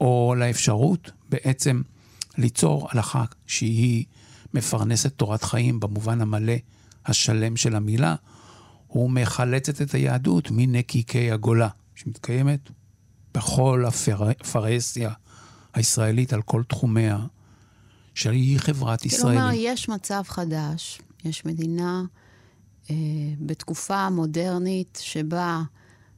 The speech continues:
Speaker 2: גם נשים עובדות, הם חלק מהחברה, כמו הגברים.
Speaker 1: נכון.
Speaker 2: ו-,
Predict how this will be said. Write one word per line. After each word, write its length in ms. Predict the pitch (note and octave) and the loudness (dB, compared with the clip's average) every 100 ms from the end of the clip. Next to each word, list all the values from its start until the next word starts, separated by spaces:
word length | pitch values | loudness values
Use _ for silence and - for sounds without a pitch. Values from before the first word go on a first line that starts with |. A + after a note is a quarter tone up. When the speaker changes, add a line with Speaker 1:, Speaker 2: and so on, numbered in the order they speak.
| _ D3+ | _ -6
Speaker 2:
גם 220 | D3+ G3 A3 | -2 0 0
נשים 720 | A3 - - B3+ C#4 A3+ F3 C#3+ - - - | -2 -2 -2 0 0 0 -2 -4 -10 -20 -8
עובדות, 800 | E3+ D#3 D#3+ E3 G#3+ B3+ C4+ C4 _ _ - - - C#3+ A3 - | -6 -4 -4 -2 0 2 0 -2 _ _ -16 -16 -8 -6 -4 -4
הם 120 | B3+ | -2
חלק 320 | A3+ D#4+ G4 D#4 | 0 2 2 4
מהחברה, 540 | D#4 C4+ A#3+ A#3+ A#3 - | 2 2 0 0 -2 -2
כמו 220 | G3 G#3 | -2 0
הגברים. 580 | A3 F#3+ F3+ D#3 D3+ D#3+ D#3+ E3+ | 0 -2 -2 -2 -2 -2 -2 -2
Speaker 1:
נכון. 240 | B2+ A#2+ B2 D#3 - | -2 0 -2 -4 -6
Speaker 2:
ו-, 120 | D#3+ | -4